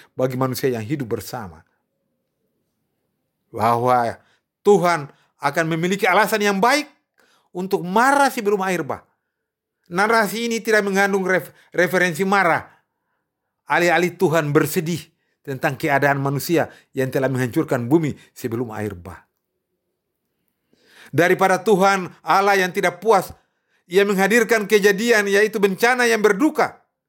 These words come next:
tetapi yang mendatangkan kebenaran. Pada zaman Nuh, Tuhan melihat bahwa kejahatan manusia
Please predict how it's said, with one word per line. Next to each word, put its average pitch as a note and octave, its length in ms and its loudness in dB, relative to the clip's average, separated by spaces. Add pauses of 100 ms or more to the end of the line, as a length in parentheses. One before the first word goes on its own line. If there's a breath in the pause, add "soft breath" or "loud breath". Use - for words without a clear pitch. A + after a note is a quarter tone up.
(300)
tetapi F#3 320 -2
yang F3 80 -2
mendatangkan D3 560 -2
kebenaran. A2 640 -8 (1300)
Pada A#2+ 240 -2
zaman D#3 320 0
Nuh, A3 320 0 (160)
Tuhan F3+ 240 2
melihat G3 320 4
bahwa F3 240 2
kejahatan E3+ 400 -2
manusia F3 400 -6